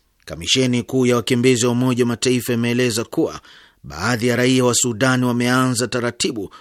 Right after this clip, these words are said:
kurudi nchini na kwamba idadi ya watu wanaorudi Sudani kutoka nchi jirani inaongezeka. Wasudani wasiopungua milioni moja na laki tano walikimbilia Misri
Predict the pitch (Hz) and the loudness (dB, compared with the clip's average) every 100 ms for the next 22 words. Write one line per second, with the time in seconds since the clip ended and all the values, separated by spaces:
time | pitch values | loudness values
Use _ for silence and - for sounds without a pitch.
0 | _ - 147 127 117 117 - 175 101 78 | _ 0 4 4 2 -2 2 2 0 -10
1 | _ - _ - 151 160 123 123 120 127 | _ -20 _ -14 -12 -4 0 0 2 2
2 | 127 123 120 127 131 139 127 123 123 117 | 2 2 2 2 2 0 0 0 0 0
3 | 117 123 101 123 131 127 123 117 123 117 | -2 -4 -2 0 0 0 -2 -2 -4 -4
4 | - 127 113 123 120 127 131 123 120 - | -4 -6 -4 -4 0 0 0 0 -4 -10
5 | _ 131 110 90 80 82 101 104 95 113 | _ -4 -4 -4 -10 -10 -6 -6 -6 -8
6 | 95 107 101 98 _ _ _ _ _ _ | -8 -8 -8 -10 _ _ _ _ _ _
7 | _ - 69 98 80 104 123 123 120 - | _ -10 -4 -4 -4 -2 0 0 0 0
8 | 131 120 120 120 123 127 123 127 127 123 | 0 0 -2 -2 0 2 2 2 2 0
9 | 120 127 131 123 120 127 127 - 123 - | 0 0 0 0 0 0 -2 -4 -6 -2
10 | 139 98 80 - - - 67 69 92 120 | -4 -4 -14 -20 -20 -14 -12 -8 -6 -4
11 | 123 120 120 131 131 123 131 - 110 85 | 0 2 4 6 4 4 0 0 -2 -8